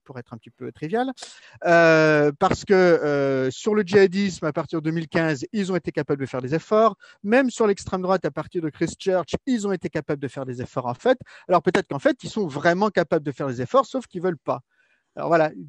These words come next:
question technique, opérationnelle, euh, est-ce que vraiment ils peuvent agir ?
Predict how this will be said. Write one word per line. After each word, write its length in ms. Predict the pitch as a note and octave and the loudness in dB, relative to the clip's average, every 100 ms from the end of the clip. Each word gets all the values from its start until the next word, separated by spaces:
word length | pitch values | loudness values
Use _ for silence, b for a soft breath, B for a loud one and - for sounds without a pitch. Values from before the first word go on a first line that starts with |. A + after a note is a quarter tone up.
| _ | _
question 320 | A#3 G3+ - G#3+ | -4 -2 -2 -2
technique, 720 | A3 G3+ G#3 A3 C4+ - D#3+ - | 0 -2 0 2 0 -2 -8 0
opérationnelle, 880 | A3 G3+ F#3 F3+ - E3+ F#3+ A3+ D3+ - | 0 2 2 0 -2 -2 -2 -2 -4 -4
euh, 280 | D3+ C#3+ D3 | -2 -2 -2
est-ce 160 | D#3 - | -4 -4
que 100 | A#3 | -4
vraiment 300 | F3 F3+ G#3+ | -2 -2 -2
ils 160 | F#3+ | -4
peuvent 240 | - G3 E3 | -4 -2 -2
agir ? 340 | B2 C#3 | -4 -8